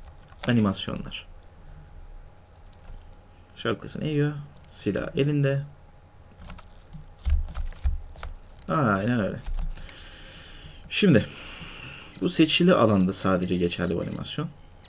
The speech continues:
Ve kendini tekrar ediyor. Ama gördüğünüz gibi şu iki aralıkta da animasyon A ve B'de bir kopukluk var.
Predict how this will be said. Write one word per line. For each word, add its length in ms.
Ve 100
kendini 380
tekrar 360
ediyor. 220
Ama 320
gördüğünüz 440
gibi 160
şu 220
iki 380
aralıkta 460
da 120
animasyon 580
A 280
ve 200
B'de 420
bir 160
kopukluk 540
var. 240